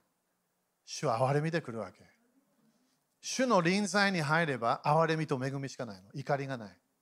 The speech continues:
滅びという流れもないの。責める流れが一つもない。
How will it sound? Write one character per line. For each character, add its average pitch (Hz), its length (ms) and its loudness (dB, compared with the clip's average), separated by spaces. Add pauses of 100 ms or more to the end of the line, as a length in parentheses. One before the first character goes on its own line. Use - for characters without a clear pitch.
(1600)
滅 214 440 4
び 247 40 -4
と 175 120 4
い 160 60 2
う 156 60 0
流 147 220 4
れ 151 60 0
も 170 140 0
な 117 140 -6
い 107 40 -12
の。 95 140 -20 (180)
責 - 300 -4
め 262 120 6
る 233 120 2
流 220 240 4
れ 214 80 2
が 202 100 2
一 185 160 -2
つ - 100 -8
も 202 120 0
な 156 160 2
い。 98 40 -12